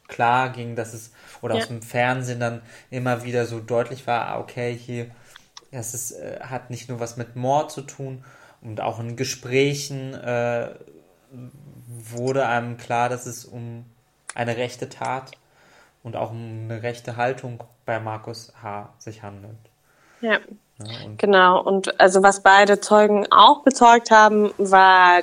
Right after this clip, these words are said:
Speaker 2: dass er ihnen berichtet habe, dass sie gemeinsam auf Demos gegangen seien. Genau. Yusuf E. hat auch über Markus H. gesagt, dass dieser voller Hass sei auf sogenannte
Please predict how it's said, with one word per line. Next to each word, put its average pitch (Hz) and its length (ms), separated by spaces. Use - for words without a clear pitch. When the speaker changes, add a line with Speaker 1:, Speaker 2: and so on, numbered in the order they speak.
Speaker 2:
dass 170 240
er 185 240
ihnen 190 140
berichtet 180 420
habe, 175 180
dass 180 220
sie 180 80
gemeinsam 175 480
auf - 140
Demos 220 360
gegangen 185 520
seien. 175 440
Genau. 190 480
Yusuf 226 320
E. 233 400
hat 190 220
auch 208 240
über 196 180
Markus 196 420
H. 214 260
gesagt, 190 680
dass 185 240
dieser 185 380
voller 185 420
Hass 240 340
sei 214 480
auf 185 440
sogenannte 185 720